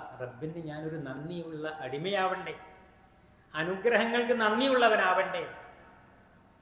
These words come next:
അതാണ്, അള്ളാഹുവിന് നന്ദി കാണിക്കുകയാണ് നമസ്കാരത്തിലൂടെ.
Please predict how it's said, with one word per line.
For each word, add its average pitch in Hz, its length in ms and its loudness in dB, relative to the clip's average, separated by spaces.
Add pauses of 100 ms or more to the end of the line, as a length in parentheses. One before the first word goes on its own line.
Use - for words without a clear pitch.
അതാണ്, 156 480 2 (1800)
അള്ളാഹുവിന് 175 840 -4
നന്ദി 190 340 -2
കാണിക്കുകയാണ് 143 720 -6 (1080)
നമസ്കാരത്തിലൂടെ. 127 880 -10